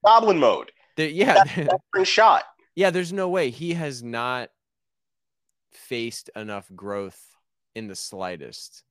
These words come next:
Speaker 1: Absolutely not.
Speaker 2: Yeah, he has not even
Speaker 1: He hasn't
Speaker 2: Yeah,
Speaker 1: gone to
Speaker 2: w-
Speaker 1: visit Jimmy.
Speaker 2: Yeah, with Spinner, it's like visiting Jimmy and making his, like, facing his demons with all that, that's, like,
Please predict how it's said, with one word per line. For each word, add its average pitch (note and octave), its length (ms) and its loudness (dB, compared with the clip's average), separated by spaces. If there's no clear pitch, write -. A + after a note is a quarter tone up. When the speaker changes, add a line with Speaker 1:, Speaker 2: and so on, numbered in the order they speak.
Speaker 1:
Absolutely G2 440 -4
not. - 160 -12
Speaker 2:
Yeah, F3+ 140 2
he G3+ 240 -6
has F3+ 180 -4
not E3 320 -4
even C#3+ 580 -10
Speaker 1:
He G#3+ 120 0
hasn't G#3+ 200 0
Speaker 2:
Yeah, - 60 4
Speaker 1:
gone A#3+ 80 4
to A#3 60 2
Speaker 2:
w- G#3+ 120 -2
Speaker 1:
visit A3+ 160 -4
Jimmy. D#4 480 0
Speaker 2:
Yeah, F#3 180 2
with D3+ 220 -4
Spinner, G3 600 -6
it's A#2+ 300 -10
like A#2 400 -6
visiting F3 580 -4
Jimmy B2 480 -8
and G#2 220 -10
making A2+ 400 -10
his, G2+ 720 -12
like, A#2 160 -8
facing C#3 420 -4
his A#2 200 -12
demons G#2+ 420 -12
with G2 140 -14
all G2+ 220 -8
that, G#2+ 360 -6
that's, C#3 460 -6
like, A#2+ 400 -6